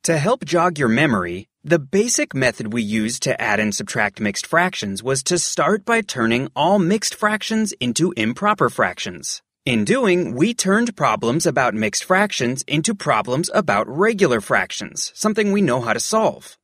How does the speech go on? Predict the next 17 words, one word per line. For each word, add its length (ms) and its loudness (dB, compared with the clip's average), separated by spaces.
which 200 -4
means 360 2
that 200 0
adding 380 2
and 120 2
subtracting 720 -2
mixed 260 -2
fractions 560 -2
becomes 400 -2
no 300 4
harder 380 0
than 200 2
adding 380 0
and 100 2
subtracting 600 -2
improper 500 0
fractions. 720 -4